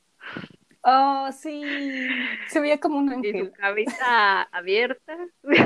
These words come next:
Speaker 1: ¿Eh? What? No, estaba abierta, nada.
Speaker 2: Claro que sí estaba abierta. Le tapaba, tenía como listoncitos.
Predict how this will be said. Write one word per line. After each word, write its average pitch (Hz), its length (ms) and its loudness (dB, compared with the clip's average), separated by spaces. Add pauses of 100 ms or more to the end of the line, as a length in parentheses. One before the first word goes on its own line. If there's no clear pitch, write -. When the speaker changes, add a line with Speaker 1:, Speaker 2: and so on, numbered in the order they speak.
(400)
Speaker 1:
¿Eh? 262 380 4 (640)
What? 220 200 0 (760)
No, 240 180 0
estaba 190 300 -6
abierta, 165 400 -12
nada. 202 280 -6 (1200)
Speaker 2:
Claro 349 240 4
que 359 140 6
sí 320 80 6
estaba 311 240 8
abierta. 285 520 6
Le 233 180 2
tapaba, 247 1000 6
tenía 233 220 -4
como 269 240 -2
listoncitos. 196 760 -12